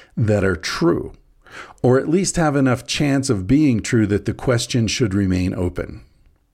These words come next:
But many of the things people get in trouble for saying probably do make it over this second lower threshold. No one gets in trouble for saying that two plus two is five,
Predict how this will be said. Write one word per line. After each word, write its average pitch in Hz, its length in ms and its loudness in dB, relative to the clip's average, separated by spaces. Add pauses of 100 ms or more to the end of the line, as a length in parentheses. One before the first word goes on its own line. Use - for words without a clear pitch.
(440)
But 131 160 2
many 190 320 2
of 180 80 2
the 151 120 2
things 127 260 0
people 120 320 2
get 104 160 0
in 95 100 0
trouble 107 380 0
for 101 140 -2
saying 101 520 0
probably 120 800 0
do 120 280 2
make 104 280 0
it 95 80 2
over 95 260 2
this 95 240 -2
second 113 500 -2
lower 104 520 2
threshold. - 720 -8 (360)
No 185 180 2
one 208 140 0
gets 147 220 0
in 127 100 0
trouble 110 360 0
for - 160 -2
saying 92 320 0
that - 180 -4
two 101 220 0
plus 95 280 -2
two 92 220 0
is 90 140 -2
five, - 500 -6